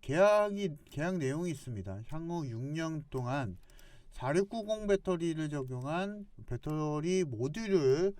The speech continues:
또 공급을 하는 내용이 좀 나와주고 있고요. 어, 규모 자체는 천사백억 정도가 됩니다.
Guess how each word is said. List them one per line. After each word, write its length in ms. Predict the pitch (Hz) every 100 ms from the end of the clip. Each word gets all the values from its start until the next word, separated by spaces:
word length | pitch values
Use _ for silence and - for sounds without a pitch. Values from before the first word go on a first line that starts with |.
| - -
또 100 | 131
공급을 720 | 131 139 139 143 143 160 170
하는 280 | 160 165 165
내용이 420 | 127 120 135 143
좀 160 | 135 139
나와주고 520 | 113 113 120 131 135
있고요. 360 | 104 - 131 143 - - - -
어, 300 | 120 120 117 113
규모 420 | - 170 202 220 202
자체는 920 | 190 - - 170 185 202 214 214 202
천사백억 880 | - 202 131 127 135 175 185 196 -
정도가 480 | 160 147 131 127 127
됩니다. 480 | 104 92 85 90